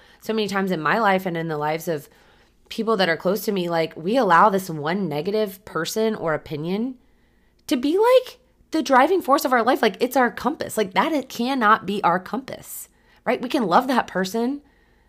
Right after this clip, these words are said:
but their opinion doesn't need to impact us. We can't allow what someone says to make us begin to question our value or our worth, right? We can't allow that. We can't give that power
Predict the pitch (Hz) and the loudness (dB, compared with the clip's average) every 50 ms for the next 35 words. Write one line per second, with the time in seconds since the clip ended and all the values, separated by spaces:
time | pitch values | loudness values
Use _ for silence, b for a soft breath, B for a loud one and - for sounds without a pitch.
0 | b b b - 233 208 262 311 349 - - 196 190 190 180 175 165 170 147 151 | b b b -6 0 2 4 4 4 4 2 0 0 0 2 0 0 -2 -4 -4
1 | - 156 147 139 147 - - 160 185 175 123 123 - - 131 123 170 208 - - | -6 -8 -8 -8 -8 -8 -6 -6 -4 -4 -4 -6 -6 -4 -2 -2 -2 -2 -4 -10
2 | - - _ _ _ _ _ _ _ _ _ _ _ _ _ _ _ _ _ _ | -18 -20 _ _ _ _ _ _ _ _ _ _ _ _ _ _ _ _ _ _
3 | _ _ _ - 208 208 - - 277 302 - 214 202 185 180 190 226 233 214 170 | _ _ _ -6 -6 -4 -2 -2 -2 0 0 2 4 6 8 10 10 10 8 6
4 | - - - - 202 196 208 185 170 - - - 208 202 202 170 160 160 160 160 | 2 -2 -4 -4 -4 -2 -2 -2 -4 -4 -4 0 2 2 4 4 2 2 0 -2
5 | - - - _ _ _ _ _ _ _ _ _ _ _ _ _ _ - - 208 | -8 -12 -18 _ _ _ _ _ _ _ _ _ _ _ _ _ _ -6 -4 -2
6 | 196 190 185 190 190 233 214 214 - - - _ _ _ _ - 196 185 151 185 | 0 2 2 2 2 0 -2 -2 -6 -12 -18 _ _ _ _ -12 -10 -4 -2 -2
7 | 190 190 190 190 185 - - 190 196 190 - - - 156 147 143 139 104 - - | -2 -2 -2 -6 -8 -6 -2 -2 -2 -2 -4 -6 -8 -8 -8 -10 -12 -14 -14 -10
8 | - 147 147 139 131 135 151 160 190 196 180 151 143 139 127 120 - - 143 147 | -8 -6 -6 -6 -2 2 6 6 6 6 6 2 -2 -4 -6 -6 -6 -6 -4 -4
9 | 127 107 139 131 127 123 139 151 120 - - - - - - - - _ _ _ | -2 -2 -2 -4 -2 -2 -2 -2 -4 -4 -6 -12 -18 -20 -20 -20 -20 _ _ _
10 | _ _ _ _ _ _ _ _ _ _ _ _ _ _ _ _ _ _ _ _ | _ _ _ _ _ _ _ _ _ _ _ _ _ _ _ _ _ _ _ _
11 | _ _ _ - 151 160 175 151 - 170 165 - - 233 240 220 202 - 170 156 | _ _ _ -8 -6 -4 -4 -4 -6 -8 -12 -8 -4 -2 0 0 0 -2 -4 -4
12 | 139 143 147 160 185 175 160 - 139 - - 156 - - 233 254 - - 160 147 | -4 -2 0 2 2 2 2 0 -2 -4 -6 -8 -8 -6 -6 -6 -6 -8 -12 -8
13 | 143 180 185 185 185 170 143 165 160 160 170 - - _ - - - - 170 165 | -4 -2 0 0 -2 -2 -4 -4 -2 0 -2 -2 -4 _ -20 -18 -12 -6 2 4
14 | 175 175 160 143 131 120 104 104 139 147 147 | 4 6 6 4 2 0 -2 -4 -6 -8 -12